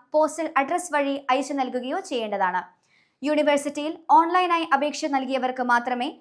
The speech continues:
കമ്മ്യൂണിറ്റി മാനേജ്മെന്റ് കോട്ടകളിൽ അപേക്ഷിക്കുവാൻ സാധിക്കുകയുള്ളൂ. അപേക്ഷ സമർപ്പിക്കേണ്ട അവസാന തീയതി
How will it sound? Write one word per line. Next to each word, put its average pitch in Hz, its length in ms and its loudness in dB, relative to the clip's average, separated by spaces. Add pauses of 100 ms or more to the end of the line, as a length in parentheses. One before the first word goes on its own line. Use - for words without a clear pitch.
(300)
കമ്മ്യൂണിറ്റി 320 540 2 (180)
മാനേജ്മെന്റ് 302 720 0
കോട്ടകളിൽ 254 440 0 (160)
അപേക്ഷിക്കുവാൻ 254 600 0
സാധിക്കുകയുള്ളൂ. 214 760 -4 (300)
അപേക്ഷ 277 300 4
സമർപ്പിക്കേണ്ട 269 600 0 (180)
അവസാന 269 380 0
തീയതി 247 320 -4